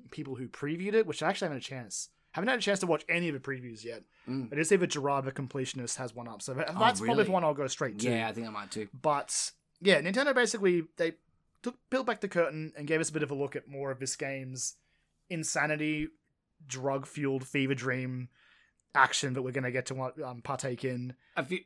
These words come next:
Speaker 2: like, a few things. Like, one, happy we're going to a different place that isn't the Mushroom Kingdom.
Speaker 1: Yes.
Speaker 2: Two, I like the visual style and the, the
Speaker 1: It looks
Speaker 2: the way it's playing
Speaker 1: like, it,
Speaker 2: out.
Speaker 1: it looks familiar, but it's different. Like,
Speaker 2: Yeah,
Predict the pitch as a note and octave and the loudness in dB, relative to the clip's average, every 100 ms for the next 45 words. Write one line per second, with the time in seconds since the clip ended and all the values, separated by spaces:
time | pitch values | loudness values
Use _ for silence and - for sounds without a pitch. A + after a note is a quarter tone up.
0 | - E3 - _ _ - - _ - - | -4 -6 -6 _ _ -20 -20 _ -18 -10
1 | C#3+ G#3 G3+ D#3+ D#3 B2+ - C3 - _ | -4 0 0 2 -2 -2 -2 -4 -4 _
2 | _ B2 D3 D#3 G3+ D#4 - - D#3 F3 | _ 2 6 6 4 0 -6 0 2 4
3 | G3 F3+ D#3+ E3 D#3 C#3+ C3 C3 B2+ B2 | 2 0 0 0 0 0 -2 -4 -4 -4
4 | B2 - G2+ A#2 A#2 G#2+ A2+ G#2+ A2+ B2 | -4 -8 -10 -12 -10 -10 -10 -8 -8 -8
5 | D3+ E3+ - D#3 - - - _ - F3 | -8 -10 -4 -4 -2 -6 -6 _ -6 -2
6 | F#3 F#3+ G3 - C#3+ C#3+ D3 E3+ D#3 C#3+ | 2 0 -2 -2 0 2 0 0 -2 -6
7 | C#3+ C#3 - C3 B2+ B2 A#2 A2+ A2+ G#2+ | -8 -8 -6 -2 0 0 -2 -6 -8 -10
8 | - A2+ A2 G#2+ G#2 G#2 G#2 - G#3+ C4+ | -8 -6 -4 -6 -8 -10 -12 0 0 2
9 | F4 - - - - C3 A#2 C3+ C#3 C3+ | 0 0 -2 -8 -6 -4 2 2 2 0
10 | C3+ - C3 - - B2+ - - - A3+ | -4 -8 -6 -2 0 2 4 4 6 4
11 | A3+ A#3+ - F#3+ F3+ G3 E3 D#3+ C3+ - | 4 0 0 0 2 4 4 2 -2 -6
12 | C#3+ C3+ G#3+ A#3 F3 E3 | -8 -8 -8 2 4 4